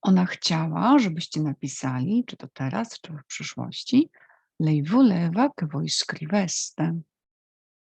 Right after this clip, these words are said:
Powiedziałam ci wszystko, pod warunkiem, że nie powtórzysz tego nikomu. Ti ho detto tutto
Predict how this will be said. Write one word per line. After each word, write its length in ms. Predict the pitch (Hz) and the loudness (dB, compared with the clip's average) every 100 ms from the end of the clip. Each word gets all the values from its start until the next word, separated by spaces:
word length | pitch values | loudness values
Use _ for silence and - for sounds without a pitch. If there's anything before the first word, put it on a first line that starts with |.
| _ _ _ _ - _ _ - | _ _ _ _ -20 _ _ -2
Powiedziałam 720 | 165 147 143 233 226 170 160 | 0 2 2 2 2 2 -2
ci 120 | 143 | -6
wszystko, 680 | - - 127 - - 185 240 | -10 -10 -12 -14 -6 0 2
pod 180 | 190 147 | 0 -2
warunkiem, 440 | 147 165 160 151 | 0 0 0 0
że 100 | 156 | 2
nie 120 | 185 | 2
powtórzysz 580 | 208 208 - 180 156 - | 2 -2 -6 -6 -4 -6
tego 220 | - 143 | -8 -4
nikomu. 680 | 147 143 - 135 135 196 294 _ _ _ _ _ | -2 -2 -4 -4 0 2 2 _ _ _ _ _
Ti 140 | - | -8
ho 80 | 165 | -6
detto 420 | 151 143 _ - | -4 -4 _ -6
tutto 580 | 269 208 185 _ - 262 | -2 -4 -6 _ -4 -4